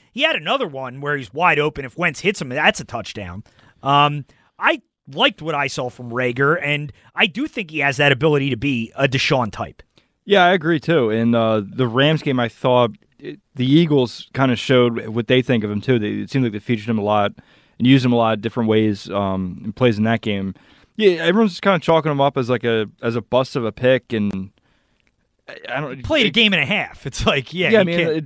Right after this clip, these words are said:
Speaker 2: it, it, didn't he br-, he broke his thumb on, like, a bad throw from Wentz anyway?
Speaker 1: Yeah, it was a high throw where I thought he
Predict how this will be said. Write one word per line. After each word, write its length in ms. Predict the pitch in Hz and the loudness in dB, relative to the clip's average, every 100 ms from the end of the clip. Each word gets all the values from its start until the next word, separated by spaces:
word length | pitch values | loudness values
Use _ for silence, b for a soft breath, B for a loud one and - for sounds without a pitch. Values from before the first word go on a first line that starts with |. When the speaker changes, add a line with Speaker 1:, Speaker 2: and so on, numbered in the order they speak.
| - | -4
Speaker 2:
it, 0 | |
it, 680 | 147 - 117 - 147 - - | -4 -4 -12 -20 -20 -20 -2
didn't 160 | 202 247 | 4 4
he 60 | |
br-, 140 | - - | 2 -4
he 120 | 143 | -4
broke 300 | 170 208 208 | 2 2 2
his 140 | 185 | -2
thumb 220 | - 165 196 | 2 2 4
on, 80 | |
like, 120 | 180 127 | 0 -2
a 60 | |
bad 320 | 107 123 139 - | 2 4 4 2
throw 320 | 127 139 165 | 2 2 0
from 180 | 143 127 | -6 -2
Wentz 320 | 120 156 - | -2 -2 -4
anyway? 400 | 113 165 196 185 | -4 -4 -10 -10
Speaker 1:
Yeah, 180 | 208 226 | 0 0
it 60 | |
was 120 | 175 170 | 2 -2
a 60 | |
high 260 | 151 220 240 | 0 0 0
throw 340 | - 180 196 | -4 0 2
where 160 | 190 165 | 2 2
I 160 | 214 | 0
thought 220 | - 214 170 | 0 -2 -2
he 160 | 139 | -6